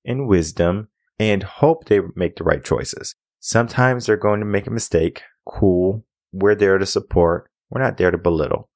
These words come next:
They learn trial and error. My advice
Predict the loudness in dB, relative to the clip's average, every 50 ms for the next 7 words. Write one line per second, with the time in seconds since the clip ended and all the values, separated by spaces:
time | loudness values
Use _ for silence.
0 | _ _ _ _ _ _ 0 2 2 2 2 0 0 -2 -2 -4 -4 -6 -8 -12
1 | -14 _ _ _ -12 -2 0 0 2 2 0 -2 -6 -10 _ -10 -10 -10 -8 -8
2 | -6 -4 -4 -6 -8 -10 _ _ _ _ _ _ _ -12 -8 -4 0 0 2 2
3 | 0 0 -4 -6 -2 0 0 0 0 -2 -6 -10 -10 -12 -14 -14